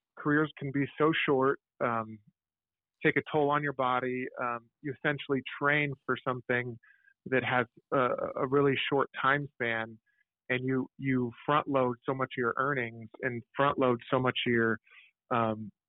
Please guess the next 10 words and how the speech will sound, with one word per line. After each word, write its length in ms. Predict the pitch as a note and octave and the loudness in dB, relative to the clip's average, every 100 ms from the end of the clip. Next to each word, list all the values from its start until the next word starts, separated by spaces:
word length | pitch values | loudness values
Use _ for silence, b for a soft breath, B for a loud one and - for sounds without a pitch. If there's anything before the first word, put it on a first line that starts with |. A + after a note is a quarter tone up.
| _ _ _ _ _ - | _ _ _ _ _ -4
your, 200 | D3 B2+ | -2 0
your 160 | D3 B2+ | 2 4
realized, 500 | C#3 C#3 B2+ B2 A#2 _ _ - | 4 6 4 2 -4 _ _ -8
uh, 280 | B2+ A1 G1+ - _ _ _ _ _ - | -6 -6 -8 -18 _ _ _ _ _ -6
compensation 760 | C#3+ C3+ B2 A2+ C#3 E3 - B2 | -2 -2 -4 -2 0 0 -4 -4
for 100 | B2+ | -2
your 80 | A#2 | 0
life. 280 | A#2 C#3 C#3+ | 2 0 -2
It's, 120 | A#2 - | -8 -10
it's 160 | C3 | -12